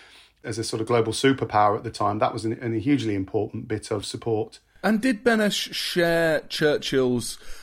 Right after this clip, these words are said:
Speaker 2: passion, enthusiasm for these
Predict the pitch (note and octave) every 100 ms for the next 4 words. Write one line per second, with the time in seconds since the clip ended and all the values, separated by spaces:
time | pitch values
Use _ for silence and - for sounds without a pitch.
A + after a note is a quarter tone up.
0 | - - - D#3 - C3 B2 - A#2+ A#2
1 | - C#3 C3 B2 A2+ A2 A2 - A2+ A#2+
2 | A2+ A2